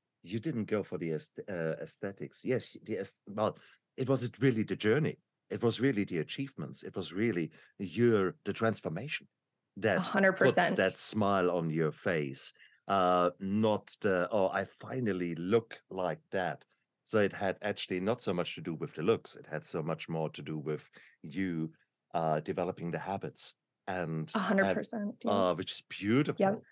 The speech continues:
Speaker 2: The,
Speaker 1: God.
Speaker 2: the funny thing about that, though, is the first show that I did, I did two fitness shows. My second show, I won my pro card.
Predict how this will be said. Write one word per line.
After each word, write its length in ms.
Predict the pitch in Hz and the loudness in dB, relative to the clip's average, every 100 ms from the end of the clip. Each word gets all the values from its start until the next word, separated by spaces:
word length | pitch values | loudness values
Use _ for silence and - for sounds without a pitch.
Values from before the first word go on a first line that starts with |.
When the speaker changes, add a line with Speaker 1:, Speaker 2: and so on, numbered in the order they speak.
| - - - - | -20 -20 -20 -4
Speaker 2:
The, 80 | - | 4
Speaker 1:
God. 260 | 233 233 - | 6 8 6
Speaker 2:
the 80 | |
funny 300 | 226 269 381 | 4 4 6
thing 160 | 294 226 | 6 6
about 320 | 196 190 262 | 6 4 4
that, 220 | - - - | 4 4 6
though, 220 | 185 156 | 8 8
is 340 | - 185 - | 6 4 4
the 180 | 208 196 | 6 4
first 400 | - 247 294 - | 8 6 6 6
show 200 | 220 196 | 8 8
that 80 | 175 | 8
I 80 | 151 | 6
did, 140 | 170 | 6
I 60 | 160 | 6
did 160 | 180 185 | 4 4
two 140 | 269 | 4
fitness 260 | 247 180 185 | 4 4 6
shows. 280 | 180 165 180 | 6 4 4
My 100 | 180 | 4
second 320 | 196 190 180 | 6 4 4
show, 180 | - 190 | 6 8
I 100 | 175 | 8
won 200 | 175 175 | 6 4
my 120 | 165 | 4
pro 240 | 165 190 180 | 4 4 6
card. 440 | - 165 160 - | 6 6 6 2